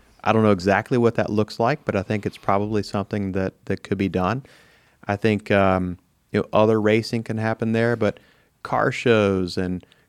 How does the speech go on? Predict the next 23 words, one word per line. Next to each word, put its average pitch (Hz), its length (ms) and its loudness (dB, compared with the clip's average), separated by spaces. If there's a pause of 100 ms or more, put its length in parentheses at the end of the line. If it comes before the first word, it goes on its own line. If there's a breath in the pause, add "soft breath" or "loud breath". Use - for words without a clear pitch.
(140)
Christmas 127 420 -2
light 107 240 0
shows 95 460 0
and 107 80 -4
all 170 180 -2
sorts 147 380 -2
of 107 60 -12
special 87 420 -4
events. 85 300 -8
We're, 135 180 4 (100)
in 117 120 -2
fact, 135 280 -2
we're 127 140 2
fielding 123 480 2
calls, 107 640 2 (720)
and 98 160 0
we 95 120 2
have 110 300 2
been, 90 480 -2 (460)
uh, - 60 -18 (240)
for 95 120 -4
months 95 680 0
about 92 560 -2